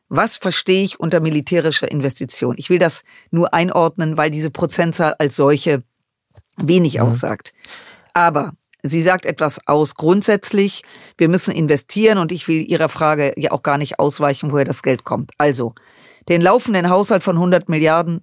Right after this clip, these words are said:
Speaker 1: muss ein Land wie Deutschland stemmen können. Und da muss in einem Haushalt geschaut werden, ob alle Ausgaben in diesem Haushalt wirklich sinnstiftend sind. Das ist politisch. Die Diskussion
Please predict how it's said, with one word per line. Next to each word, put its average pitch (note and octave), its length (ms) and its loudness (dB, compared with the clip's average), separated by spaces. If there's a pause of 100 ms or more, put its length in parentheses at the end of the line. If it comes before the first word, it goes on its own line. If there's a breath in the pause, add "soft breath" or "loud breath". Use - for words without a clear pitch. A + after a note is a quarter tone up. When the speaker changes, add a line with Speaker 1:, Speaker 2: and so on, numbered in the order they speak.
Speaker 1:
muss F#3 500 2
ein D#3+ 160 0
Land E3 300 -2
wie E3+ 60 0
Deutschland C#3+ 560 -2
stemmen C#3+ 520 -4
können. G#3+ 400 0 (300 soft breath)
Und E3+ 140 2
da D#3 80 2
muss - 260 -2
in F3 120 -4
einem D3 260 -2
Haushalt F3 380 0
geschaut E3 400 0
werden, E3+ 380 0 (360 loud breath)
ob - 220 -2
alle G3 280 2
Ausgaben E3+ 540 0
in D3+ 140 -8
diesem C#3 320 -6
Haushalt F3 560 2 (240 loud breath)
wirklich D#3+ 340 0
sinnstiftend C#3 640 -2
sind. B2 240 -2 (180)
Das G3+ 160 0
ist B3 120 -4
politisch. F#3 560 0 (400 loud breath)
Die A3 100 2
Diskussion F3+ 680 2